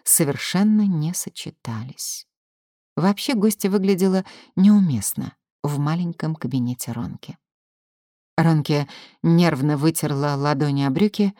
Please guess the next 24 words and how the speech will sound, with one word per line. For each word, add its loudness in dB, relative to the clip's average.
Кайода 4
говорил, 2
что -4
Иза 2
похожа -2
на 0
мужчину. 0
Теперь 0
и 4
она 2
сама -2
это -8
заметила. -6
Платье 0
было -2
такое -4
мягкое, -4
шелковистое, -6
но 6
Изабель 4
выглядела 0
сильной 0
и -2
мускулистой. -6